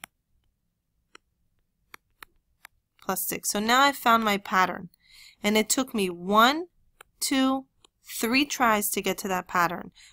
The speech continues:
which means that it's going to be cubic because it took me three times. And three times is an exponent of three. So I start with y equals x cubed, and then I plug in and I see what works. Well, let's see. If I plug in one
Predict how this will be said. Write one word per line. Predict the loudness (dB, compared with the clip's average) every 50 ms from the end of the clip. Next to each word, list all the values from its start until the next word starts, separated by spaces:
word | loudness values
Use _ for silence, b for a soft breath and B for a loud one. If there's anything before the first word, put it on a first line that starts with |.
| B B _
which | -6 -4 -4 -4 -4
means | -2 -2 0 0 0 0 -2 -2 -4 -6 -6 -8 -10 _ _ _ _ -4
that | 0 0
it's | 0 2 0 -2
going | -2 0 -2 -2 -2 -2 -4
to | -4 -6 -4
be | -2 -2 -2 0 -2 -4 -6 -8 _ _ _ _ _ _ _ _ _ _
cubic | -12 -4 -2 -2 -2 -2 -4 -8 -10 -12 -20 -20 -20 _ _ _ _ _ _ _ _
because | -10 -6 -4 -4 -2
it | -2 -4
took | -4 -4 -6 -6
me | -6 -6 -6 -6 -8 _ -20 -20
three | -20 -20 -12 -10 -8 -4 -4 -4 -2 -4 -6 -8 -10 -12 -20 -20 _ _
times. | -18 -8 -4 -4 -4 -4 -6 -12 -16 -20 -20 -20 -20 _ B B B B B B B _
And | -8 -8 -6 -6
three | -4 -4 -4 -4
times | -4 -4 -2 -2 0 -2 -2 -6 -8 -8
is | -6 -4 -2
an | 0 0
exponent | -2 -2 -2 -6 -4 -2 -2 -2 -2 -2
of | -4 -6
three. | -6 -4 -2 -2 -2 -2
So | -4 -4 -4
I | -4 -2
start | -2 -2 -2 2 2 4 4 4 2 0
with | 0 0 0 -2 -4 -8 -16 _ _ _ _ _ -20 _ _ _ _
y | -4 0 2 2 2
equals | 2 -2 -2 -4 -4 -2 -4 -4
x | -4 -6 -6 -4 -4 -4 -4
cubed, | -4 -6 -8 -4 -2 0 0 0 -2 -6 -8 -12 -18 -20 b b b b b b b _
and | -4 -2
then | 0 0
I | 0
plug | 0 -2 0 0 0 0 0
in | -2 -2 -2
and | -2 -2
I | -2 -2
see | -4 -2 -2 -2
what | 0 0 0 0
works. | 0 -2 -2 -6 -10 -8
Well, | -4 -4
let's | -2 -2 -2 -2
see. | -2 -2
If | -4 -4 -6
I | -10
plug | -10 -10 -4 -4 -4 -2 -2
in | -4 -4 -4 -2
one | 2 2 2 2 2 -2 -6 -10